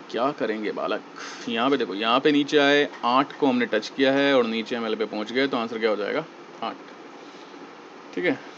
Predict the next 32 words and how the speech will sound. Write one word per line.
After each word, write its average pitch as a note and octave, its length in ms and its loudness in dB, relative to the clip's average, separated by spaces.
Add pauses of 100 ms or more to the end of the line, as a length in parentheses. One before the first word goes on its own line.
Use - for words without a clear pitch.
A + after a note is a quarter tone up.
(140)
Sequence D3+ 360 -4
में D3+ 80 4
आंसर B2+ 200 0
चल A2+ 100 -2
रहा G#2 200 -4
है, F2+ 100 -8
छः, A#2 260 -8
सात, G2+ 300 -6
आठ, - 260 -6
वाह। A2 140 -4 (680)
Then D#3+ 240 4 (200)
next D3+ 240 6
देखिए D#3 380 2
एस D#3 180 8
टू F3+ 100 2
डी। D#3+ 140 2 (880)
एस D3+ 160 6
से F#3+ 280 8
D E3+ 260 4
जाने D#3+ 300 6
के D#3 220 4
लिए D#3 200 6
आप D3+ 220 4
क्या C3+ 200 2
करेंगे G#2+ 300 -2
दोस्तों? G2+ 360 -6 (2000)
यहाँ C3+ 140 4
से E3+ 100 0
मैं E3 80 2
सीधा D3 240 8
ऊपर C#3+ 260 6
आऊँगा, A#2+ 340 2